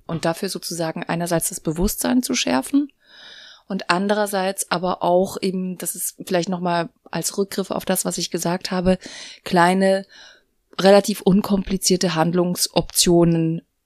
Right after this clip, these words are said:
ähm, ja, zu zeigen. Also das fängt an von Recycling zu Nähwerkstatt et cetera pp. Wobei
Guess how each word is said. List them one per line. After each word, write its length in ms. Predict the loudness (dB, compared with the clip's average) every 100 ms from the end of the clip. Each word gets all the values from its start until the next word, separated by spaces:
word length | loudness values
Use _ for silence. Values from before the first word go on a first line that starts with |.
| -2
ähm, 500 | 0 2 0 -2 -8 _ _ _ _ -16 _ _ _ -4
ja, 260 | 2 2 0 -6 -2
zu 120 | 0
zeigen. 520 | 0 0 0 0 -2
Also 360 | 0 2 0 -2
das 300 | -4 -4 -4 -6
fängt 280 | -4 -2 -2
an 200 | -2 -4
von 500 | -6 -4 -4 -2 -4 -2
Recycling 800 | 0 2 2 0 0 -2 -2 -4
zu 300 | -4 -4 -4
Nähwerkstatt 720 | -4 -2 0 -2 -2 -6 -6
et 100 | -8
cetera 300 | -8 -6 -6
pp. 600 | -4 -8 -2 2 2 0 _ -20 -20 -18 -20 _
Wobei 400 | 4 6 6